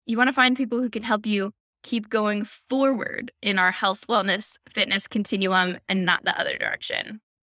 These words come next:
Well, hopefully you learned some tips on how to set goals today and how to reach some of yours and reach some of your dreams. There are tons of things that work for some that do not work for others. So it's just about continuing to try,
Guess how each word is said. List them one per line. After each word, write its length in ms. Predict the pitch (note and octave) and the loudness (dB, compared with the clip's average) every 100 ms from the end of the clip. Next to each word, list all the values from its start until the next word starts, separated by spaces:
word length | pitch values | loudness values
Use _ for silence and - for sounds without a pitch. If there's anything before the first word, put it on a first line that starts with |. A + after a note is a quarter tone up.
| _ _ B3+ | _ _ 0
Well, 140 | C4+ | 2
hopefully 520 | C4+ B3+ D#4 D#4 E4 | 4 4 4 4 2
you 160 | C#4+ C#4 | 0 2
learned 300 | B3+ B3+ B3+ | 4 2 2
some 220 | C#4 B3 | 0 0
tips 420 | - G#4+ - - | 0 -2 -2 -6
on 180 | A#3+ A#3+ | 0 0
how 140 | B3+ A#3 | 2 2
to 100 | B3 | 2
set 260 | A3 F#3 | 2 2
goals 280 | B3 C#4 D4 | 4 4 4
today 460 | - D4 C#4+ D4 C#4+ | 0 0 2 2 0
and 140 | B3 | 0
how 140 | A#3 | 0
to 80 | G#3 | 2
reach 200 | G3+ G3+ | 0 -2
some 220 | - G#3+ | -2 0
of 100 | G3 | 0
yours 500 | F3+ F#3 G3 G#3+ D4+ | 2 4 6 4 2
and 140 | A#3+ G3+ | 0 0
reach 160 | F#3+ | 0
some 160 | - G#3 | -2 0
of 60 | F#3+ | 2
your 120 | F#3 | 0
dreams. 680 | F#3 F#3 F#3 G#3 D4+ - - G#3 | 2 2 4 2 -2 -10 -12 -4
There 240 | G3+ G3 | 2 2
are 300 | G3 F#3+ F#3+ | 6 6 4
tons 400 | - - B3+ C#4 | 0 0 2 2
of 100 | C#4+ | 0
things 400 | C#4 B3+ B3 C4 | 2 2 2 2
that 220 | A#3+ - | 0 0
work 300 | G3 F#3+ G#3+ _ | 4 4 2 _
for 120 | A3 | -2
some 480 | G#3 - F#3+ F#3+ G3 | -2 4 6 6 4
that 140 | F#3+ - | 2 -2
do 100 | E3 | 2
not 220 | F3+ - | 4 4
work 140 | A3+ | 0
for 120 | B3+ | 2
others. 480 | A#3+ F#3+ F#3+ G3 A3 | 2 2 2 0 -2
So 240 | - G3+ F#3+ | -2 2 2
it's 160 | F#3+ | 0
just 200 | G3+ - | -6 -4
about 400 | G#3+ G#3 G3+ G3 | 0 2 2 -2
continuing 560 | - G#3 A3 G3+ G3+ G3+ | -6 -6 -4 -2 -2 -4
to 120 | - | -6
try, 540 | G#3+ A3+ G3 G3+ G#3 | -2 2 4 4 4